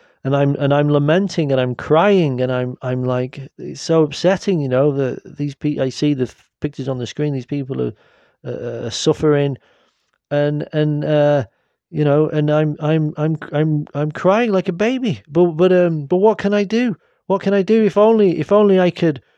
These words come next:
go and do something to help them. But, but what I can't, I can't do anything. I, I, I can't do anything. And so, um, I think, like, uh, you know, maybe I shouldn't watch the news. I shouldn't, I shouldn't watch the news because, um,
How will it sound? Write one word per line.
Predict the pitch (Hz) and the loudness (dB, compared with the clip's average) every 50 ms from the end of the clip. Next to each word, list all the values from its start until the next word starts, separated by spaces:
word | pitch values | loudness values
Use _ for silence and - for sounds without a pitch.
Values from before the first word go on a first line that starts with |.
| _ _ _ | _ _ _
go | - 175 190 202 202 196 | -2 0 2 4 4 4
and | 185 175 156 139 | 2 2 2 2
do | 185 196 165 | 2 2 2
something | - - 202 196 165 180 190 185 170 | 0 0 -2 0 0 0 -2 0 0
to | - 190 160 | 0 0 2
help | 151 185 208 233 214 - _ | 2 2 2 2 2 0 _
them. | - 151 147 127 117 104 _ _ _ _ _ _ _ | -4 -6 -4 -6 -6 -10 _ _ _ _ _ _ _
But, | - 180 196 | -4 -2 0
but | 180 190 196 | 2 2 2
what | 185 196 208 | 4 4 4
I | 208 208 | 4 2
can't, | - - 208 196 185 | 0 0 -2 0 0
I | 185 | 0
can't | - - 233 226 220 | 0 0 0 0 0
do | 240 247 | -2 -2
anything. | 247 254 - - 214 180 135 - | -4 -4 -6 -6 -6 -6 -4 -4
I, | 165 170 - - - - | -6 -6 -6 -8 -12 -12
I, | 156 160 - - | -12 -10 -6 -6
I | 156 | -6
can't | 151 - - 202 208 190 | -4 0 0 0 2 2
do | 185 196 185 185 | 0 0 0 0
anything. | 190 180 - - 143 131 120 - _ _ _ _ _ _ _ _ _ _ _ - | -2 -4 -4 -6 -6 -6 -8 -10 _ _ _ _ _ _ _ _ _ _ _ -8
And | 131 131 131 | -8 -8 -2
so, | - - 160 156 151 147 147 143 143 143 147 | 2 4 6 6 6 6 6 4 4 2 0
um, | 143 139 - - - _ | -2 -4 -8 -12 -10 _
I | - 135 | -4 -4
think, | - - 165 156 147 139 | -2 -2 -4 -4 -2 0
like, | 139 139 135 131 - - _ - | 0 -2 -2 -2 -8 -18 _ -8
uh, | 139 131 127 127 127 120 104 _ _ _ _ _ _ _ _ _ _ _ _ _ _ _ _ _ _ _ _ _ _ _ _ _ _ _ _ _ _ _ _ _ _ _ _ _ _ _ _ _ - | -6 -4 -4 -2 -4 -6 -8 _ _ _ _ _ _ _ _ _ _ _ _ _ _ _ _ _ _ _ _ _ _ _ _ _ _ _ _ _ _ _ _ _ _ _ _ _ _ _ _ _ -8
you | 143 | -4
know, | 131 131 139 147 | -2 0 0 2
maybe | 165 180 175 165 | 2 4 4 4
I | 185 | 4
shouldn't | 156 - 202 196 190 175 | 2 4 2 2 4 4
watch | 190 185 170 | 2 2 0
the | - 175 | 0 0
news. | 180 190 190 160 - - - - | 2 2 2 0 -4 -8 -12 -10
I | 143 | -8
shouldn't, | 120 - 165 156 151 | -6 -4 -4 -4 -2
I | 143 139 | -2 -4
shouldn't | 123 - 165 160 151 147 | -4 -2 -2 -2 0 0
watch | 151 151 - | -2 -2 -4
the | - 147 | -4 -4
news | 143 151 156 147 123 | -2 -2 -2 -2 -2
because, | - 127 - - 135 123 123 - - | -6 -8 -4 0 0 0 0 0 -2
um, | 131 123 120 117 117 117 117 117 120 139 | -2 0 0 -2 -4 -6 -8 -12 -14 -18